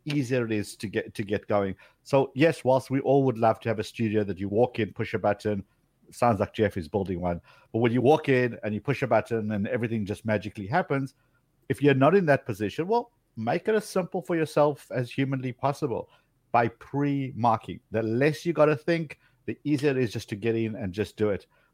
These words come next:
There is nothing more frustrating than having this great idea, then realize, "Hold on, I need a top headshot, but I don't have a camera set up," or, "I need to do this, but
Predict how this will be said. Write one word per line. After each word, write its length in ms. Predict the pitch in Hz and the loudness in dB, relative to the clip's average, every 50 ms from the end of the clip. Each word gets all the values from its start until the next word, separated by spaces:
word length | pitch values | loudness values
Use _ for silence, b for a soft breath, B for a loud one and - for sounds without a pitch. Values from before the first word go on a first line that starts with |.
| _ - | _ -4
There 180 | - 113 117 120 | -2 0 0 0
is 160 | 120 110 135 | 0 0 -2
nothing 600 | 131 131 131 135 139 135 - - 143 139 131 120 | -2 2 2 2 2 0 -2 -6 -4 -4 -2 0
more 200 | 113 117 113 107 | 2 2 0 0
frustrating 720 | - - 110 - - - 117 113 113 - - 95 95 90 b b b b - | -2 -6 -8 -6 -2 0 0 0 0 0 -4 -6 -6 -6 b b b b -8
than 100 | 110 107 | -6 -2
having 220 | 117 139 143 139 | -2 -2 0 0
this 160 | 127 110 - - | -4 -4 -4 -2
great 320 | - 123 135 147 147 - | 2 4 4 4 4 2
idea, 560 | 147 135 131 110 135 147 139 113 101 104 101 b b b b b - | 0 0 0 0 0 4 4 6 6 4 2 b b b b b -2
then 180 | 123 127 123 | -2 0 2
realize, 380 | 123 131 131 127 120 120 117 113 | 2 2 4 4 4 4 2 2
"Hold 280 | 95 107 127 123 113 110 | -2 -2 -2 0 2 2
on, 60 | 107 | 0
I 100 | 95 85 | 0 0
need 160 | 98 113 107 | 0 -2 -2
a 40 | 104 | -4
top 300 | - - - 123 - - | -4 -4 -4 -6 -4 -2
headshot, 480 | 120 117 104 92 - - 110 98 - - - | -2 -4 -4 -4 -4 -4 -2 -2 -4 -4 -4
but 80 | - 95 | -2 -2
I 60 | 95 | 0
don't 120 | 98 98 95 | 0 0 -2
have 100 | 95 98 | -4 -6
a 40 | |
camera 360 | - - - 104 98 98 98 92 | -6 -4 -2 -2 -2 -2 -4 -6
set 200 | - 104 95 90 | -4 -4 -4 -2
up," 200 | 80 76 78 - | -4 -6 -6 -8
or, 260 | - 90 98 98 90 b b b b b b | -6 -4 -4 -4 -4 b b b b b b
"I 80 | 104 107 | -2 0
need 160 | 113 123 - | 0 0 -2
to 80 | - 117 | -2 -2
do 160 | 123 127 110 | 0 0 2
this, 280 | 110 117 113 110 - | 4 4 2 2 0
but 260 | - - 113 110 - | -2 0 0 0 0